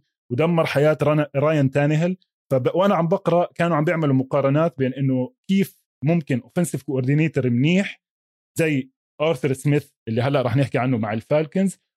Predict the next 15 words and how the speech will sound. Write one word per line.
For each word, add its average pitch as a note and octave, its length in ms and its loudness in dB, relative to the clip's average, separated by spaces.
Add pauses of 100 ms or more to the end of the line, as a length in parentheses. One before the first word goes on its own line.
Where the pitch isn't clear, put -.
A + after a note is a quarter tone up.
(120)
أنقذ G3 420 0
الكارير D#3 400 2
تبعت C#3 320 0
رايان D#3 300 2
تانيهل E3+ 480 2
اللي B2+ 160 4
كان F3+ 320 0
آدم D#3 320 2
جيس D3+ 260 0
مدمر C3 380 0
حياته. G#2 520 -6 (220)
آدم F3+ 200 2
جيس E3 220 2
ترك F3 220 0
الدولفينز، C3 640 -2